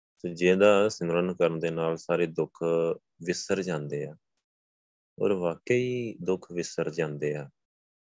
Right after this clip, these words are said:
ਭਾਵੇਂ ਆਪਾਂ ਨੂੰ ਕੋਈ ਗਹਿਰਾ ਦੁੱਖ ਹੋਏ ਅੰਦਰ, ਪਰ ਜਦੋਂ ਆਪਾਂ ਸਿਮਰਨ ਕਰਦੇ ਹਾਂ, "ਵਾਹਿਗੁਰੂ, ਵਾਹਿਗੁਰੂ," ਉਹ ਭੁੱਲ ਜਾਂਦਾ ਆ। ਧਿਆਨ ਆ ਜਿਹੜਾ ਆਪਣਾ, ਉਹ ਵਾਹਿਗੁਰੂ ਵੱਲ ਲੱਗ ਜਾਂਦਾ ਆ ਨਾ, ਵਾਹਿਗੁਰੂ ਸ਼ਬਦ ਵੱਲ, ਸਿਮਰਨ ਵੱਲ ਧਿਆਨ ਲੱਗ ਜਾਂਦਾ ਆ।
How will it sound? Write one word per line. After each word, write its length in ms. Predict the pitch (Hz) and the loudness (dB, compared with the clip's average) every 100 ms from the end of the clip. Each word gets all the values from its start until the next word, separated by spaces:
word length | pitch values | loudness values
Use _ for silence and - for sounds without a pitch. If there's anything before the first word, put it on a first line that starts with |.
| _ - | _ 0
ਭਾਵੇਂ 300 | 90 87 85 | 2 2 2
ਆਪਾਂ 220 | - 90 | 0 0
ਨੂੰ 120 | 87 | 0
ਕੋਈ 480 | - 90 90 90 85 | 0 2 2 2 -2
ਗਹਿਰਾ 480 | 78 78 82 92 95 | -6 -2 0 2 0
ਦੁੱਖ 260 | 90 76 - | -2 -4 -6
ਹੋਏ 380 | 85 80 85 87 | -4 2 4 4
ਅੰਦਰ, 360 | 80 82 90 90 _ _ _ _ | 4 2 2 -4 _ _ _ _
ਪਰ 140 | 90 85 | -2 -2
ਜਦੋਂ 260 | 87 85 | 0 -2
ਆਪਾਂ 200 | 80 90 | -2 -4
ਸਿਮਰਨ 460 | 87 - 80 80 80 | -4 -4 -2 -2 -2
ਕਰਦੇ 380 | 82 76 80 85 | -2 -4 -4 -2
ਹਾਂ, 80 | 80 | -2
"ਵਾਹਿਗੁਰੂ, 800 | 78 78 78 80 78 78 78 78 | -2 -2 -4 -6 -6 -6 -6 -6
ਵਾਹਿਗੁਰੂ," 460 | 76 76 78 78 | -6 -8 -10 -10
ਉਹ 160 | - 113 | -12 -12
ਭੁੱਲ 320 | - 113 113 | 0 2 4
ਜਾਂਦਾ 440 | 101 82 76 73 76 | 0 -4 -4 -4 -8
ਆ। 40 | _ _ _ _ _ _ | _ _ _ _ _ _
ਧਿਆਨ 400 | 104 92 80 92 | 4 4 2 0
ਆ 40 | |
ਜਿਹੜਾ 260 | 101 98 98 | 0 0 -2
ਆਪਣਾ, 400 | 95 92 92 92 - | -4 -4 -4 -4 0
ਉਹ 80 | 90 | 2
ਵਾਹਿਗੁਰੂ 400 | 85 85 95 95 | 2 0 0 2
ਵੱਲ 480 | 90 90 92 90 | 2 2 0 2
ਲੱਗ 140 | 85 76 | 0 0
ਜਾਂਦਾ 520 | 80 82 82 95 95 | 0 0 0 -2 -2
ਆ 20 | |
ਨਾ, 160 | 95 101 _ _ _ _ _ | -4 -8 _ _ _ _ _
ਵਾਹਿਗੁਰੂ 280 | 85 85 87 | 0 2 2
ਸ਼ਬਦ 340 | 87 80 80 82 | -2 -4 -4 0
ਵੱਲ, 300 | 82 80 78 | 2 2 -2
ਸਿਮਰਨ 400 | - 80 78 80 | -4 -2 0 0
ਵੱਲ 200 | 80 78 | 0 0
ਧਿਆਨ 240 | 87 85 82 | 0 0 0
ਲੱਗ 140 | 76 | -2
ਜਾਂਦਾ 500 | 78 76 78 78 | -2 -4 0 0
ਆ। 60 | 78 | -2